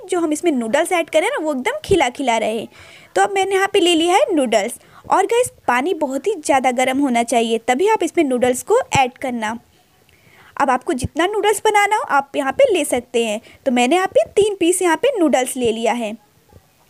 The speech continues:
अब ज़्यादा नहीं, इसको बस पाँच मिनट तक हाई फ्लेम पर बस पका लेना है। और गाइस, नूडल्स को ना ज़्यादा नहीं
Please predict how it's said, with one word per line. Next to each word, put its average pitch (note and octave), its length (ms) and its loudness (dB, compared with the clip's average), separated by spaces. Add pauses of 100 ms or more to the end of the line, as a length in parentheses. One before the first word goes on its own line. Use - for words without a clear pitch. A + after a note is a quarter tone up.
(260)
अब A3 120 -6
ज़्यादा C4 300 4
नहीं, B4+ 180 0
इसको F4 200 -6
बस G#4 160 -2 (140)
पाँच D4 300 0
मिनट G#4+ 280 -4
तक A#4+ 200 -2
हाई D4 300 0
फ्लेम E4+ 340 -2
पर B4 260 2 (420)
बस E4+ 320 0
पका D4+ 280 0
लेना A3+ 300 -4
है। B3 220 -6 (360)
और F4+ 140 2
गाइस, A4+ 280 0
नूडल्स C4+ 420 0
को G#4 100 -8
ना A#4 120 -4
ज़्यादा D#4+ 320 0
नहीं D4+ 260 0